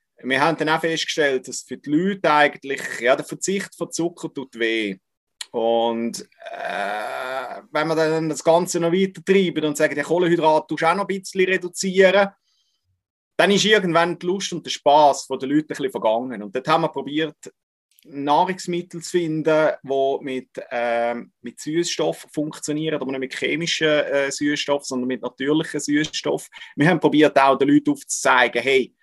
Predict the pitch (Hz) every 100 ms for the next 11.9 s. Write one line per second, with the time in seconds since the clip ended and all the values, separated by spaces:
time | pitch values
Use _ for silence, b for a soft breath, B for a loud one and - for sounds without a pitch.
0 | _ _ - 120 120 - _ - 131 143
1 | 165 156 143 151 156 160 156 151 - -
2 | 143 139 151 160 151 135 143 147 147 147
3 | - 135 143 151 139 147 - 147 143 -
4 | 139 135 139 143 143 143 - 147 - 139
5 | 139 - - 143 143 156 156 143 139 147
6 | 151 131 - 135 147 160 156 151 135 139
7 | 143 135 127 127 123 127 120 131 151 -
8 | 147 147 147 147 - 139 139 - 147 131
9 | 117 117 113 123 131 151 - 147 147 147
10 | - b b - 131 135 - 131 139 135
11 | - 123 123 - - 127 127 131 139